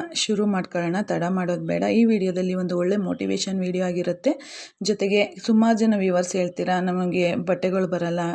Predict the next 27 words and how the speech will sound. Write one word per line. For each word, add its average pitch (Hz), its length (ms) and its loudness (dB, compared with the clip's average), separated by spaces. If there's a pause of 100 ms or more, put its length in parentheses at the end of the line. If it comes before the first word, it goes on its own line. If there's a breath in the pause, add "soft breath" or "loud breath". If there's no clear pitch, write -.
ಕಸ್ಟಮರ್ 180 440 -4
ಬಟ್ಟೆಗಳು 175 320 -4
ತಂದ್ಕೊಡಲ್ಲ, 175 600 -4 (460 loud breath)
ಇದು 185 80 2
ಯಾವ 170 200 4
ರೀತಿ 202 280 0
ಮಾಡೋದು? 180 500 0
ನಾವು, 175 180 -2
ನೀವು 190 260 0
ಹೇಳ್ತೀರಾ 185 440 0
ನಮಗೆ 185 340 -2
ಬಟ್ಟೆನೇ 180 360 -2
ಬರಲ್ಲ" 165 300 0
ಅಂತ. 165 260 -2 (520 loud breath)
ಅದಕ್ಕೆ 202 320 0
ನಾವು 214 540 0
ಟೈಲರಿಂಗ್ 202 420 4
ಬಿಸಿನೆಸ್ಸನ್ನು 180 720 -2
ಯಾವ 170 180 0
ರೀತಿ 196 240 2
ಇಂಪ್ರೂವ್ಮೆಂಟ್ 185 520 -2
ಮಾಡ್ಕೋಬೇಕು, 170 680 -4 (300 loud breath)
ಯಾವೆಲ್ಲ 190 300 4
ಟಿಪ್ಸನ್ನು 190 440 -2
ಫಾಲೋ 180 320 0
ಮಾಡಬೇಕು, 180 460 -2
ಜೊತೆಗೆ, 185 400 -4